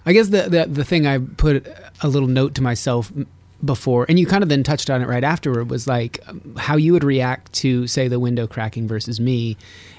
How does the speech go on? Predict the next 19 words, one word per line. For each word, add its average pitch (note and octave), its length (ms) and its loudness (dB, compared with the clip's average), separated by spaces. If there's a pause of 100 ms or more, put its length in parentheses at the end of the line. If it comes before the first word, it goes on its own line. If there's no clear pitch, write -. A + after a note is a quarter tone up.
And C3 160 0
it, B2+ 80 -6 (200)
I C#3+ 120 -2
guess, C#3 240 0
ties C3 280 -2
in B2+ 100 0
with A#2+ 100 -4
the A#2+ 100 -4
wellness C#3 420 2
aspect A2 580 -4
of, A2+ 140 -4
like, A#2 220 -2
does C3 200 0
this F#3 180 0
come A#3 240 -2
from A3 120 -2
a F3+ 60 -2
place D3+ 480 -2
where, C3 420 2